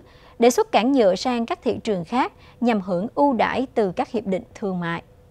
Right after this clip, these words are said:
Nếu tiếp tục để tình trạng này xảy ra, Việt Nam đứng trước nguy cơ cao sẽ bị kiện phá giá. Do đó, các doanh nghiệp trong nước cần chủ động kiểm soát và thông báo đến cơ quan có thẩm quyền khi phát hiện những trường hợp vi phạm.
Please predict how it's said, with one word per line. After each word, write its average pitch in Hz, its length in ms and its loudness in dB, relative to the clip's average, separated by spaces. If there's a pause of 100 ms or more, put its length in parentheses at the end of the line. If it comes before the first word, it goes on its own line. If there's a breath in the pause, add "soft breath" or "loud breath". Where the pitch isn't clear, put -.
(1000 soft breath)
Nếu 254 280 4
tiếp 415 200 2
tục 226 180 0
để 196 140 2
tình 214 200 -4
trạng 202 220 -4
này 185 140 -4
xảy 180 200 -6
ra, 226 280 0 (320 soft breath)
Việt 247 220 2
Nam 254 280 2
đứng 226 200 0
trước 427 200 0
nguy 262 120 2
cơ 226 320 0
cao 233 300 0 (100)
sẽ - 160 -4
bị 214 160 -4
kiện - 300 -6
phá 180 220 -8
giá. 214 380 0 (800 soft breath)
Do 311 100 6
đó, 262 240 6
các 440 200 0
doanh 320 160 2
nghiệp 220 180 2
trong 233 220 -2
nước 349 280 -2
cần 196 220 0
chủ 214 160 -4
động 202 180 -2
kiểm 170 240 -4
soát 285 300 -2 (240 soft breath)
và 240 140 4
thông 294 260 0
báo 247 260 0
đến 240 260 2
cơ 254 160 0
quan 214 200 -4
có 277 120 -6
thẩm 180 340 -6
quyền 220 240 6 (240 soft breath)
khi 339 280 2
phát - 200 0
hiện 233 220 0
những 220 120 -2
trường 226 220 -2
hợp 175 240 -6
vi 208 180 -4
phạm. 196 300 -2